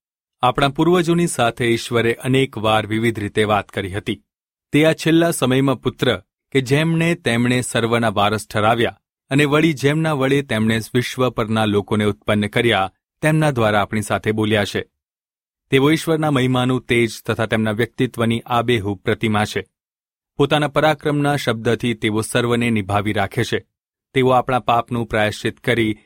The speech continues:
આપણને શુદ્ધ કરી, મહાન પિતાની જમણી તરફ ઉચ્ચ સ્થાને બિરાજેલા છે.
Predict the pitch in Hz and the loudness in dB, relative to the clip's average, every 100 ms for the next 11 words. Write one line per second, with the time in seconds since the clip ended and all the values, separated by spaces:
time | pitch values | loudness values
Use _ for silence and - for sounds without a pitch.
0 | _ - 143 156 147 117 117 - 120 123 | _ -4 -2 0 0 0 -2 -2 -2 -2
1 | - 110 110 120 _ - 131 131 151 147 | -2 0 0 -4 _ -4 0 2 0 0
2 | 131 127 123 123 113 107 110 110 107 101 | -2 0 0 0 0 0 2 0 -2 -4
3 | 98 - 120 - 131 - 104 98 107 113 | -4 -4 -6 -2 -4 -2 -2 -2 0 2
4 | 104 104 104 98 - | 0 0 0 0 -2